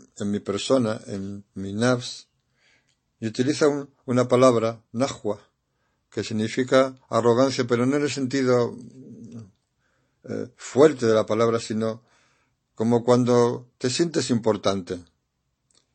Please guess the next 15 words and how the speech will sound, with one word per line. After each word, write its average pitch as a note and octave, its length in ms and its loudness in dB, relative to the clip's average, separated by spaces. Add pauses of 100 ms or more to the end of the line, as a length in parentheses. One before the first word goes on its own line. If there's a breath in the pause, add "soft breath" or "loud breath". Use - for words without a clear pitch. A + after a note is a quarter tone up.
(300)
Podemos A#2+ 320 2
imaginar A#2+ 420 2
la, A#2 140 0 (540 soft breath)
la G#2+ 120 -2
situación. G2+ 440 -6
Omar, B2+ 400 4
como, G#2+ 400 -2
como G2 260 -8
califa G#2 420 -2
de G#2 100 0
los G#2+ 100 -2
musulmanes, B2 640 0
recibe A#2 480 0
delegaciones G#2+ 880 0
de, F#2+ 260 -8